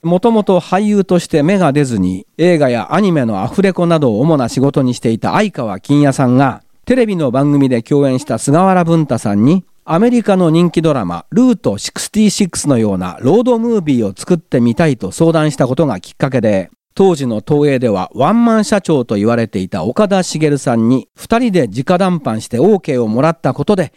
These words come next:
映画化が実現したんだそうですね。お盆と正月には、松竹の男はつらいよ、寅さんシリーズばっかりが人気を集める中で、東映としては一か八か勝負に出たんですけども、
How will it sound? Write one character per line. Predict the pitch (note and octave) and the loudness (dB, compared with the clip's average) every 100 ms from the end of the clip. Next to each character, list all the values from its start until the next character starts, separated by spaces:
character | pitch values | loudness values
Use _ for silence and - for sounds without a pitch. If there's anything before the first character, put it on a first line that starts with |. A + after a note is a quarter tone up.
| _ - | _ -2
映 | C#3+ D3+ | 0 2
画 | D3+ | 0
化 | C#3 | -2
が | C#3+ | -2
実 | G#2 A2 A#2+ | -4 -6 -2
現 | C#3 C3 | 0 0
し | - | -2
た | C3 | -2
ん | G2+ | -4
だ | F2 | -6
そ | G2 | -8
う | |
で | - | -6
す | - | 0
ね。 | G#3+ F#3+ - _ _ _ | 0 -2 -8 _ _ _
お | D#3 | -2
盆 | F3 F3+ | 0 -2
と | - B2 | -2 -2
正 | E3 D#3 | 2 2
月 | C#3+ - | 2 0
に | C3+ | 0
は、 | G#2 F#2+ - | 0 -2 -4
松 | - F#3 - - | -2 0 -2 -6
竹 | A#2 | -4
の | G#2+ G2+ | -2 -2
男 | B2+ G#3+ G#3 G#3+ | -2 -2 0 0
は | D#3 | 0
つ | - C3+ | -2 0
ら | C#3+ | 0
い | B2 | 0
よ、 | G#2 - | -4 -2
寅 | D3 G3 | 0 0
さ | A3 | 0
ん | G3+ | 0
シ | - | 0
リ | G3 | 0
ー | F3 | 0
ズ | C3+ | 0
ば | C3+ | -2
っ | C3+ | -4
か | - | -2
り | A#3 | 0
が | E3+ A#2+ | 2 2
人 | C3 D3+ | 2 2
気 | D#3 | 2
を | C3 C3 | 2 2
集 | E3+ | 0
め | D#3+ | 0
る | A#2+ | 0
中 | B2+ A#2 | -2 -2
で、 | E2 C#2+ - _ | -6 -8 -16 _
東 | - A3 A3+ | 0 2 2
映 | |
と | G3+ F3+ | 0 -2
し | - | 0
て | E3 | 0
は | B2 - | 0 -2
一 | C3 - | -6 -2
か | G#3 | 0
八 | E3 C#3+ | 0 -2
か | A#2+ | -6
勝 | G#2 A#3 A3 | -2 0 2
負 | D#3+ | 0
に | A2+ | -2
出 | A2 D#3 | -2 0
た | C3+ | -2
ん | F2+ | -2
で | |
す | F2+ A2 | -6 -6
け | |
ど | A2 | 0
も、 | B2+ F#3 | 0 0